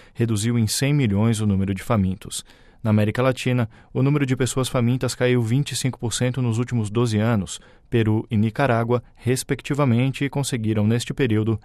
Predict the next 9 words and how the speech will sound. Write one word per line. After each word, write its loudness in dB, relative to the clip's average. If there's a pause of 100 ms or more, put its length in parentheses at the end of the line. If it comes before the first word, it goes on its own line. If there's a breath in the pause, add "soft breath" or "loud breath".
(180 soft breath)
reduzir 0
a 2
fome -2
em 0
cinquenta -2
e -4
quatro -2
por -10
cento -2